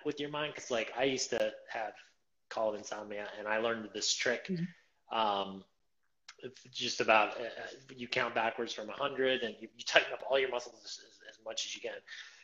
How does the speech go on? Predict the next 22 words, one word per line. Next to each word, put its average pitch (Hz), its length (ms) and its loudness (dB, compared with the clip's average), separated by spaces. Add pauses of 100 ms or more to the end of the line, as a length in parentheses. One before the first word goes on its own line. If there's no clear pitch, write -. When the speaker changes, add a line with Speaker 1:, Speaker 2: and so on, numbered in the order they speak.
(300)
Speaker 1:
<sighs> - 380 0
And 110 120 -8
then 104 100 -8
you 101 240 -10
release, 113 440 2
and 104 100 -8
then 104 80 -8
you 98 80 -8
take - 220 -8
these 95 200 -10
deep 117 240 -6
breaths, 110 380 0
and 101 100 -8
you're 98 100 -8
counting 104 280 -8
back 101 240 -8
from 101 100 -20
a 95 40 -14
hundred. 98 280 -8 (160)
I - 100 -14
think 110 160 -8
that 98 160 -2